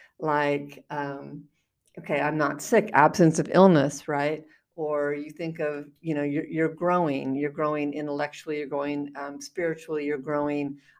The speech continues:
uh, in your, in your job. So there's a,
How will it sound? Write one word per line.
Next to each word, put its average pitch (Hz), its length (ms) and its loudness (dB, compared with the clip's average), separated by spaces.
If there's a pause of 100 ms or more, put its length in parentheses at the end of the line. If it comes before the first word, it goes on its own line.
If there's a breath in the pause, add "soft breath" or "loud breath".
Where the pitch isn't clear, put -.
(120)
uh, 147 200 -8
in 151 200 -8
your, 143 500 -4
in 147 140 -6
your 143 140 -4
job. 143 600 0 (540 soft breath)
So 175 120 -6
there's 160 240 -2
a, - 120 -6